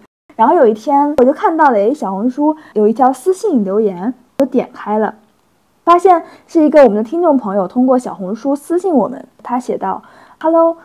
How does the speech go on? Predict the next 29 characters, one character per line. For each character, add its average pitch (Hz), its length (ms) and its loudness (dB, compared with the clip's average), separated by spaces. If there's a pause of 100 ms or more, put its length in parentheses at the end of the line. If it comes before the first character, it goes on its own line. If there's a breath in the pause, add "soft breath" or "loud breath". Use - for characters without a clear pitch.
(140)
听 320 160 -8
了 311 80 4
几 254 140 -2
期 - 160 -8
播 285 160 0
客 294 160 -2
节 196 160 -6
目， 220 140 -4
非 311 140 -6
常 208 220 -8
喜 - 240 -16
欢， 202 400 -8 (160)
我 226 140 2
也 294 80 4
订 240 260 0
阅 220 160 -2
了， 160 240 -8 (300 soft breath)
找 185 160 -2
了 202 80 0
很 208 340 -4
久 277 240 0 (320 soft breath)
才 - 120 -12
在 220 120 2
这 269 140 2
里 220 100 0
找 190 220 -4
到 247 160 -2
你 214 140 0
们。 127 220 -16